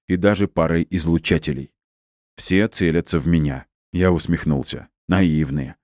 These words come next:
Если бы мне было нужно, я бы разметал их в пару секунд. Но мне не нужно. Так что спокойствие, только спокойствие. «Ну что, Лакин, убедился? Я это, я.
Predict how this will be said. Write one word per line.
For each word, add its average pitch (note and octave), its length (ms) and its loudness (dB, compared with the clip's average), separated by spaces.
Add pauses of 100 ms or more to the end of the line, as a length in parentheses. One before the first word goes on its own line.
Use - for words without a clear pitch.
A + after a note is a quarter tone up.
(340)
Если C#3+ 340 0
бы C#3 160 2
мне C3 200 2
было A#2+ 260 2
нужно, G2+ 560 0 (120)
я F#2+ 200 -2
бы G#2 120 2
разметал G2+ 520 2
их F2+ 140 -2
в - 60 -20
пару F#2 240 4
секунд. D#2 520 -2 (460)
Но F#2+ 120 4
мне F2+ 360 2 (120)
не F#2+ 160 2
нужно. D2 500 0 (260)
Так E2 180 2
что D#2+ 340 -2
спокойствие, F#2 840 0 (300)
только E2 320 4
спокойствие. D2 760 -2 (840)
«Ну D#3 160 2
что, C#3 380 2 (100)
Лакин, F#2 580 0 (180)
убедился? B2+ 800 -2 (440)
Я C3 320 0
это, E2+ 220 -4
я. F2+ 460 0